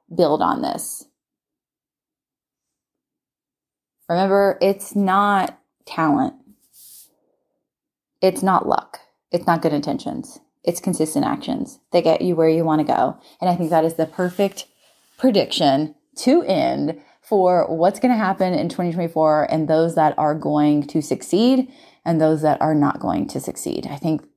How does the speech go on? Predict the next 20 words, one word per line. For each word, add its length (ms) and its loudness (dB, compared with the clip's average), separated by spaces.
that 160 -6
this 240 0
is 180 0
very, 320 2
very, 260 2
very 280 2
important. 580 -4
And 680 2
the 100 2
thing 200 2
with 140 2
consistency 680 0
is 140 2
that 140 2
we 140 0
do 240 2
it 160 2
without 600 -2
instant 280 -2
gratification 840 -4